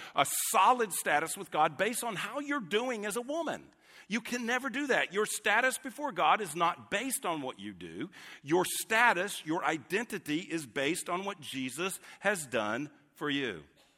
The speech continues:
Listen, when you first believed in Christ, when you, if you're a Christian, when you turned from your sin and you believed in Jesus, here's what happened. All of your sins, all of your failures in word, thought, and deed were placed on Christ.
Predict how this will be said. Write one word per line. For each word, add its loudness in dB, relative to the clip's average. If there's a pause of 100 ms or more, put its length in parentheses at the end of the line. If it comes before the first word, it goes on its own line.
(640)
Listen, -6
when -2
you -2
first -2
believed -2
in 0
Christ, 0
when -4
you, -4 (200)
if -8
you're 2
a -2
Christian, -8 (160)
when -4
you -6
turned -6
from -10
your -6
sin -4 (360)
and 2
you -4
believed -2
in -2
Jesus, -6
here's -6
what -6
happened. -6 (380)
All 8
of 2
your -2
sins, -4
all 2
of -6
your -2
failures -2
in -4
word, 0
thought, 2
and -4
deed -4
were -6
placed -10
on -8
Christ. -16